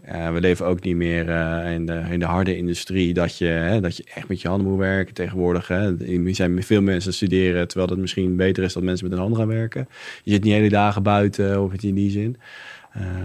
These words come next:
ja, dus dan moet je wel een manier gaan vinden. Wil je langer leven bijvoorbeeld, om toch wel, eh, bewegen en, eh, goed op je, voor jezelf zorgen,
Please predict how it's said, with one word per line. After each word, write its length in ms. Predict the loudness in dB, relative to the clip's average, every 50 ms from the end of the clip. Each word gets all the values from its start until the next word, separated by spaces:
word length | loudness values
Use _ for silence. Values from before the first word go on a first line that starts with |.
| -8 -8 -8
ja, 220 | -6 -6 -6 -6
dus 240 | -6 -6 -8 -8 -2
dan 120 | 0 2 4
moet 240 | 6 6 6 4 4
je 100 | 4 4
wel 200 | 6 6 6 4
een 80 | 4
manier 260 | 4 4 4 4 4 4
gaan 120 | 2 2
vinden. 480 | 2 2 2 4 2 2 0 0 -2 -4 -10 -18 -20 -20 -20 -20 _ -20 -6 0
Wil 120 | 4 4
je 120 | 6 6 4
langer 220 | 4 2 2 2 2
leven 420 | 4 4 6 4 4 2 -2 -8
bijvoorbeeld, 540 | -10 -8 -6 -4 -2 2 2 2 2 0 -4 -14
om 200 | _ -6 -6 -4
toch 160 | -4 -4 -4 0
wel, 400 | 2 2 2 2 0 0 -2 -4
eh, 320 | -4 -2 -2 -2 -2 -4 -4 -6 -4
bewegen 720 | -2 0 2 2 2 2 2 0 -2 -2 -2 -2 -2 -4 -4
en, 260 | -4 -4 -4 -4 -6
eh, 420 | -6 -6 -6 -4 -4 -6 -6 -8 -10
goed 240 | -4 -4 -4 -4 -2
op 180 | -6 -4 -4
je, 80 | -4 -2
voor 220 | 0 2 2 2
jezelf 340 | 2 0 0 0 0 2 2
zorgen, 640 | 2 4 6 6 8 6 6 4 4 2 2 2 -2